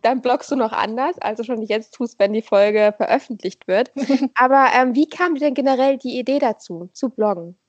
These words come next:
Speaker 2: Ähm, das war damals, als ich in meiner ersten eigenen, also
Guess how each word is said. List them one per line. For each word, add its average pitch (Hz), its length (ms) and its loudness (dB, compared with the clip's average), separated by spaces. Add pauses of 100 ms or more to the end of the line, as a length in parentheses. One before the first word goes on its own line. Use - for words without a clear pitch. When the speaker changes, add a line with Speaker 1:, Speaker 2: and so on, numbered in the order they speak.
(960)
Speaker 2:
Ähm, 226 380 0
das - 180 -2
war 233 120 4
damals, 294 480 0
als 220 160 -2
ich 233 160 -10
in 226 100 -6
meiner 220 340 -2 (220)
ersten 247 540 0
eigenen, 233 360 2
also 226 200 2